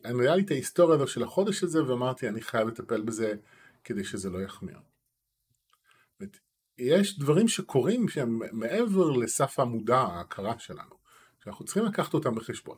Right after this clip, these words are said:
זה עוד דוגמה. עכשיו, אני חוזר רגע ל-, כאילו, מה קרה לי? אח-, אחד הדברים שראיתי אחרי פרשת ארג'ונה, ראיתי את זה בפייסבוק, כל מיני, אה, מורים, אה, ש-, שעבדו איתו, ששיתפו איתו פעולה,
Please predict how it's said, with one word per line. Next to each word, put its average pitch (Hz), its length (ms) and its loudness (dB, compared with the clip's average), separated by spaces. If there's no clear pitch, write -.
זה 190 240 -6
עוד 143 140 0
דוגמה. 104 220 -6
עכשיו, 160 220 6
אני 139 80 0
חוזר 156 220 6
רגע 196 220 6
ל-, 113 320 4
כאילו, 131 160 -6
מה 131 320 0
קרה 143 280 6
לי? 113 120 0
אח-, - 140 -6
אחד 196 180 4
הדברים 185 220 6
שראיתי 170 600 2
אחרי 127 340 0
פרשת 123 440 -2
ארג'ונה, 107 440 -2
ראיתי 120 320 -2
את 107 40 -6
זה 104 80 -4
בפייסבוק, 101 720 -6
כל 135 100 0
מיני, 117 440 0
אה, 117 100 -4
מורים, 123 580 2
אה, 104 300 -2
ש-, - 180 -6
שעבדו 107 440 2
איתו, 196 220 2
ששיתפו - 420 -6
איתו 131 220 -6
פעולה, 196 400 2